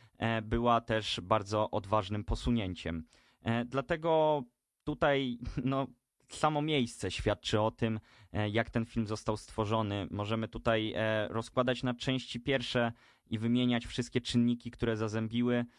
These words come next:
Mi na pewno w pamięć, e, zapadło, e, wiele scen, e, i merytorycznych dyskusji po stronie,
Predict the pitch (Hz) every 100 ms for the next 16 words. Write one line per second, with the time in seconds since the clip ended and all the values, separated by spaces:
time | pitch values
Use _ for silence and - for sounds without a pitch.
0 | _ - 107 123 131 127 120 123 117 117
1 | - 120 120 117 113 - 113 110 104 110
2 | - 113 107 107 110 107 104 - - -
3 | 110 110 98 110 120 120 - - 117 113
4 | 113 - 107 107 104 - 107 107 107 101
5 | 107 107 110 - 113 117 120 104 107 -
6 | 117 117 113 - 107 - - 107 107 107